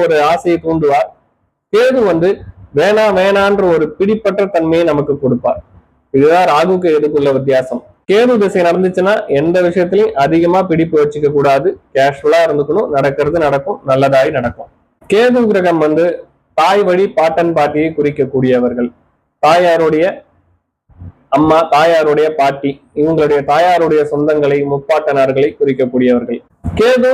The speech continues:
ஒருத்தனுக்கு கெடுதல் செய்யணும்னா அவன் புத்தியை கெடுக்கும், சிந்தனையை கெடுக்கும், பைத்தியமாக்கும், தற்கொலை முயற்சிகளை தூண்டும்,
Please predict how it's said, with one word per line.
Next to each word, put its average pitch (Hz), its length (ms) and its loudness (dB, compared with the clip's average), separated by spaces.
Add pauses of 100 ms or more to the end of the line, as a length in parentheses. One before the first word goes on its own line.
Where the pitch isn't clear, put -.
(100)
ஒருத்தனுக்கு 196 520 -2
கெடுதல் 208 460 0
செய்யணும்னா 185 480 0 (480)
அவன் 151 280 0
புத்தியை 185 420 -2
கெடுக்கும், 165 520 0 (100)
சிந்தனையை 170 520 0
கெடுக்கும், 147 440 0 (140)
பைத்தியமாக்கும், 139 840 0 (340)
தற்கொலை 165 380 0
முயற்சிகளை 147 560 0
தூண்டும், 135 400 0